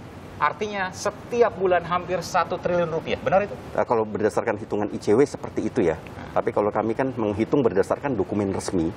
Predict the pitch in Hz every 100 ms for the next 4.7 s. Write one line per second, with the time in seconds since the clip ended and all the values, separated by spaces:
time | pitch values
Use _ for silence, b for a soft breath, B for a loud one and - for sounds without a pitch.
0 | - 113 101 - - - - 90 87 85
1 | 104 - 95 90 98 98 101 95 135 98
2 | 90 90 156 151 170 156 170 151 135 147
3 | 165 139 135 139 117 120 135 131 123 101
4 | 139 - - - - - 95